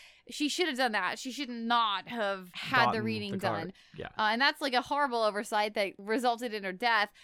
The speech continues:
Speaker 1: But I don't even believe that's her disrespecting the cards. She, I don't, because she clearly does take them seriously, and she does leave with f-, in fear. But she, she dies just because, like, of an idiotic mistake. So
Speaker 2: Yeah.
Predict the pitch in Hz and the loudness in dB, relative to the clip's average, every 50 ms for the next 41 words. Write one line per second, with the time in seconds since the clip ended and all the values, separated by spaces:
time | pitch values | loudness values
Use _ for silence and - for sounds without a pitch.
0 | - _ - 214 269 262 277 - 294 330 330 339 330 330 330 269 240 262 240 254 | -20 _ -2 2 4 4 4 4 2 0 0 -2 -4 -2 -2 -4 -4 -4 -6 -6
1 | 247 240 196 214 214 208 208 - - - - - - 220 - - - 247 226 214 | -8 -6 -4 -2 0 0 0 -2 -8 -18 -16 -16 -16 -16 -16 -10 -6 -4 -4 -2
2 | 214 208 202 196 196 185 - _ _ _ _ _ - - 226 214 - 220 202 - | 0 0 0 0 0 -2 -4 _ _ _ _ _ -6 -6 -6 -6 -6 -10 -8 -6
3 | - 196 196 - 214 202 196 180 - 196 190 180 175 185 208 208 - - _ _ | -6 -8 -6 -6 -10 -10 -10 -10 -12 -10 -10 -8 -8 -8 -8 -12 -16 -20 _ _
4 | _ _ _ - - - - 226 247 247 254 247 - - _ - 240 - 294 294 | _ _ _ -18 -12 -4 0 2 2 2 0 -4 -6 -12 _ -6 -4 -2 0 0
5 | - 339 294 - - 294 311 311 294 214 - 233 226 226 226 220 - - 233 202 | 0 0 -2 -4 -4 -4 -2 -2 -2 0 2 2 4 4 4 2 -2 -8 -12 -12
6 | - - 180 190 - - - 110 120 185 - - 175 185 208 214 - 269 247 302 | -12 -12 -16 -14 -14 -14 -12 -12 -12 -12 -12 -10 -8 -6 -6 -4 -4 -2 -2 -2
7 | 247 214 226 262 262 220 208 202 214 202 - - - - - - - - 262 220 | -2 -4 -6 -8 -8 -8 -6 -4 -6 -6 -6 -8 -20 -20 -20 -14 -8 -6 -4 -4
8 | 214 - - - - 311 311 269 208 165 - - - - - - _ _ _ - | -4 -6 -10 -10 -6 -4 -2 -2 -2 -2 -4 -6 -12 -20 -20 -20 _ _ _ 0
9 | - 302 269 247 233 214 - - - - _ _ _ _ _ - - - 254 302 | 4 6 6 6 4 2 0 -10 -16 -18 _ _ _ _ _ -16 -12 -8 -6 -4
10 | 320 277 - - 311 254 202 262 269 269 262 233 214 202 226 196 220 226 - 240 | -4 -4 -2 -2 -2 0 0 2 4 4 4 2 0 -4 -10 -12 -10 -6 -2 -2
11 | 220 214 196 190 202 220 220 185 - - 214 208 190 208 214 202 196 247 233 240 | -2 -2 -2 -4 -2 -2 -2 -2 -2 -2 -2 -2 -2 -2 -4 -2 -2 -2 0 2
12 | 226 214 214 214 202 196 - 180 175 - - 214 170 151 - - - 254 226 185 | 2 2 2 2 0 -2 -8 -10 -12 -10 -8 -6 -6 -6 -8 -8 -4 -2 0 2
13 | 147 131 - - | 2 2 2 0